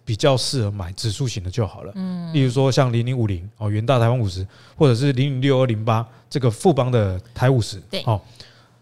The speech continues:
Speaker 1: 买这种呢，其实你可以自己去抓一下回测，在我们之前的 Podcast 也有讲过。那我今天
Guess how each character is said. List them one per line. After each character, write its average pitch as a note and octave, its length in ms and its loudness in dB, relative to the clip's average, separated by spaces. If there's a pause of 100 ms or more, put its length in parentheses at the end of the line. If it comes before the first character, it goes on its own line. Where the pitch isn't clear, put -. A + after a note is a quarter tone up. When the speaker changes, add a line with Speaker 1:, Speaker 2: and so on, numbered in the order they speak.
(140)
Speaker 1:
买 D3+ 200 2
这 G#3 200 6
种 A#2+ 240 0
呢， A2 100 -2
其 D#3 160 -2
实 B2+ 240 0 (140)
你 C#3 180 -2
可 E3 140 4
以 A#2 280 0 (140)
自 G#3+ 160 -2
己 A2 140 -4
去 D#3 160 -4
抓 C#3+ 260 2
一 B2 40 2
下 C3 120 2
回 A2 180 0
测， B2 220 0
在 E3 240 2
我 - 140 -4
们 A#2 180 -2
之 D#3+ 140 -2
前 G#2 160 -4
的 G#2 80 -6
Podcast B2 480 0
也 A#2 80 -6
有 B2+ 120 0
讲 G2+ 240 -6
过。 A2 180 -2 (360)
那 F3 140 4
我 B2 100 2
今 D3+ 160 -4
天 D#3 260 -4